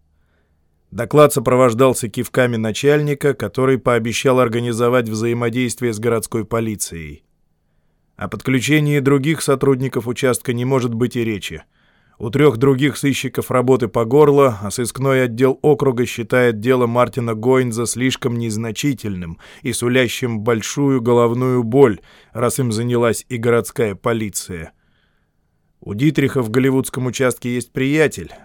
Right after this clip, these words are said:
лейтенант Полсон, который сохранил тесный контакт с Микки Коэном, несмотря на дело Бренды Аллен.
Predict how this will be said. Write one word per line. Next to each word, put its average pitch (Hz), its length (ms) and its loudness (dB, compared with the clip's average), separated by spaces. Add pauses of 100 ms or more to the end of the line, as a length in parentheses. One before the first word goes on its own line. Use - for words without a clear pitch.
(160)
лейтенант 120 460 -4
Полсон, 104 640 0
который 113 340 -6
сохранил 127 540 -2
тесный 120 400 -4
контакт 120 640 -4
с - 120 -12
Микки 120 360 -10
Коэном, 104 580 -2
несмотря 113 460 -4
на 113 140 -4
дело 110 240 -2
Бренды 104 440 -4
Аллен. 95 500 -8